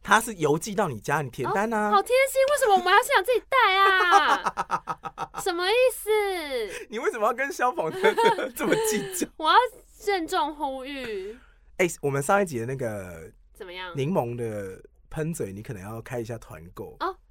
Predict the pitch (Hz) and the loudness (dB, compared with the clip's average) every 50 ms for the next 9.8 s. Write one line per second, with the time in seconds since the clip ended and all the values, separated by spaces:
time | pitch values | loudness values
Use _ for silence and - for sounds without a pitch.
0 | _ - - - - - 233 196 151 156 175 202 208 175 - - 143 185 175 - | _ -20 -20 -20 -14 -8 -6 -6 -6 -6 -8 -8 -8 -6 -4 -2 0 0 0 0
1 | 156 117 131 - - 117 98 - - 107 107 - - - _ - - 311 330 - | 0 -2 -4 -6 -6 -8 -10 -12 -10 -10 -10 -10 -12 -20 _ -8 -2 2 4 4
2 | 370 320 392 466 523 571 554 508 359 330 359 339 339 349 359 392 392 453 415 370 | 4 4 2 0 2 0 0 -2 -2 -2 -4 -4 -4 -4 -4 -2 -2 -2 -2 -2
3 | 349 415 392 339 - - 269 247 220 202 185 170 165 170 185 208 214 220 - - | -2 -4 -4 -4 -4 -6 -6 -6 -6 -6 -6 -8 -10 -12 -14 -16 -16 -16 -12 -12
4 | 359 339 285 262 247 247 247 240 240 240 247 254 - _ - 151 160 202 196 175 | -12 -10 -12 -12 -12 -12 -14 -14 -14 -16 -18 -20 -20 _ -8 -4 -2 0 0 0
5 | 165 170 135 123 127 139 160 120 113 113 117 104 - - - - 415 539 480 403 | -2 -4 -6 -6 -8 -10 -10 -10 -12 -12 -14 -16 -18 -16 -14 -10 -8 -6 -6 -6
6 | 320 302 320 370 381 - 403 381 339 320 302 302 302 302 285 254 214 185 180 359 | -6 -8 -10 -8 -8 -6 -8 -8 -8 -10 -10 -8 -8 -6 -6 -4 -4 -6 -6 -6
7 | 359 370 381 359 349 349 349 339 349 285 - 226 220 208 202 226 226 214 202 214 | -6 -6 -6 -6 -6 -8 -10 -10 -12 -12 -12 -14 -14 -12 -12 -12 -12 -6 0 2
8 | 220 190 180 175 175 170 165 170 190 - 480 508 415 392 381 339 285 240 - - | 4 4 4 4 4 2 0 -2 -4 -6 -8 -6 -6 -8 -8 -8 -10 -12 -12 -12
9 | 339 320 - 233 196 175 175 175 220 _ _ - - 123 127 | -12 -10 -8 -8 -10 -10 -10 -14 -18 _ _ -14 -12 -12 -12